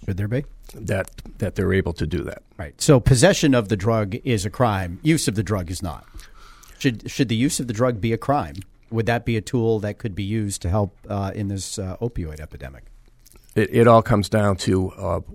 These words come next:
Speaker 2: it all comes down to what you can prove, um, and what, uh,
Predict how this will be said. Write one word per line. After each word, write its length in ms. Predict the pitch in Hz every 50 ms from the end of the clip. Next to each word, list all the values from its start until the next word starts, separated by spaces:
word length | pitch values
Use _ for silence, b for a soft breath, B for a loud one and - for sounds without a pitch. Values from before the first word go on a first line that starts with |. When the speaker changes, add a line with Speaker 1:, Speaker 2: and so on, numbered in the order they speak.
| 170 - _ - - - - - - - - - _
Speaker 2:
it 140 | 113 104
all 100 | 113 117
comes 240 | 120 - 113 104 98
down 220 | - 101 98 98 95
to 160 | - 90 78
what 380 | - 90 90 98 104 104 - -
you 120 | 101 101
can 280 | - - 104 85 85 87
prove, 640 | - - - - 117 104 92 90 82 78 78 - - - - -
um, 460 | - 104 95 82 76 85 82 85 95 104 -
and 220 | - 95 87 87 90
what, 320 | 92 95 92 90 - -
uh, 340 | 101 87 78 78 76 80 87